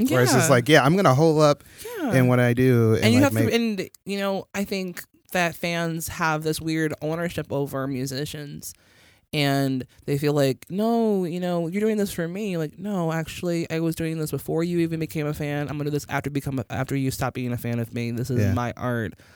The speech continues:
Speaker 2: Leave me alone."
Speaker 1: Well, that's almost with any, any pe-, bleh, excuse me, any people that, like, make media, though.
Speaker 2: Oh, for
Speaker 1: You know what I
Speaker 2: sure.
Speaker 1: mean?
Speaker 2: For sure. But I mean, like, I mean, as far as, like, what we're talking about in this stream.
Speaker 1: Yeah.
Speaker 2: But
Speaker 1: Yeah.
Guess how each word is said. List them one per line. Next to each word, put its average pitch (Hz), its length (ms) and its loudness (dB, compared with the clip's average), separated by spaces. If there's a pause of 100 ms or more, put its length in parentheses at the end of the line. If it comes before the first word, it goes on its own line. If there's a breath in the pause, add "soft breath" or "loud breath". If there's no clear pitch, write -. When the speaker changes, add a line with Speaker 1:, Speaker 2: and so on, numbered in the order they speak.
(160 soft breath)
Speaker 2:
Leave 123 240 -2
me 123 80 0
alone." 123 580 2
Speaker 1:
Well, 110 100 4
that's 110 220 4
almost 123 260 4
with 95 120 -2
any, 110 360 -2
any 135 260 -2
pe-, - 180 -4 (200)
bleh, 185 240 4
excuse 113 260 -2
me, 98 100 -4
any 135 160 2
people 98 240 0
that, 82 140 -2
like, 90 140 -4
make 92 280 -8
media, 95 400 -2
though. 50 280 -10
Speaker 2:
Oh, 226 220 6
for 196 180 0
Speaker 1:
You 202 140 0
know 208 60 2
what 196 80 4
I 165 60 4
Speaker 2:
sure. 156 80 0
Speaker 1:
mean? 101 260 -4
Speaker 2:
For 175 180 2
sure. 165 260 4
But 151 100 4
I 143 40 6
mean, 143 120 6
like, 139 140 4
I 135 60 2
mean, 131 180 4
as - 160 0
far 131 220 4
as, 127 140 2
like, 117 140 0
what 120 180 -4
we're 110 80 -4
talking 120 240 -6
about 104 300 -6
in 117 120 -2
this 101 140 -4
stream. 82 500 -6
Speaker 1:
Yeah. 87 220 0
Speaker 2:
But - 220 -6 (180)
Speaker 1:
Yeah. 73 240 -6